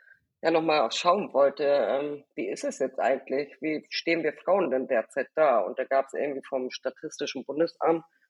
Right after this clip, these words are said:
vom letzten Jahr allerdings, ähm, war ich auf deren Website und da stand, dass eine Frau, ähm, tendenziell,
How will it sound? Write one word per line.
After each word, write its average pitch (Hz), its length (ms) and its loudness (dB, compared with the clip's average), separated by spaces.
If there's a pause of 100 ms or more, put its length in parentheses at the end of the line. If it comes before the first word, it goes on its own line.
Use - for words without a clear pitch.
vom 139 140 -2
letzten 151 320 4
Jahr 175 160 8
allerdings, 165 480 2 (720)
ähm, 147 380 0
war 143 140 2
ich 143 60 -2
auf - 160 0
deren 131 380 -4
Website 147 480 2
und 123 120 0
da 127 100 0
stand, 123 300 -4
dass 127 160 -6
eine 120 100 -8
Frau, 143 580 4 (840)
ähm, 135 300 0
tendenziell, 147 880 2